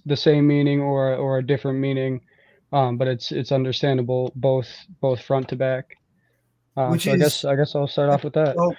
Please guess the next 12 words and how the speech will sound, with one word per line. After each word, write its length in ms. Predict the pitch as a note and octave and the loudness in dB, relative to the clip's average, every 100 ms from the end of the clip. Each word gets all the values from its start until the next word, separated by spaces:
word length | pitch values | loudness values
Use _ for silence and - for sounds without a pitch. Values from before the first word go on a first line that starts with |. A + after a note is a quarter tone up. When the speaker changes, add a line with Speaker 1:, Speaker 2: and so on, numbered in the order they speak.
| - | -4
Speaker 2:
dude. 180 | C#3+ C#3+ | -4 0
That's 280 | D#3 D#3+ | -2 -4
fucking, 420 | - G3+ G3+ G3 E3 | 0 0 2 0 0
that's 280 | E3+ G#3+ | 0 0
impressive 600 | A#3+ F#3 - G3 F#3 F3 | 0 0 2 2 2 -4
to 80 | - | -6
be 140 | C#3 E3 | -4 -2
able 200 | D#3+ D3+ | 2 6
to 180 | F#3 D#3 | 6 8
do 160 | D3 | 4
Speaker 1:
<laughs> 0 | |
Speaker 2:
that. 1040 | A#2+ - - _ _ _ _ _ _ _ | 2 -10 -14 _ _ _ _ _ _ _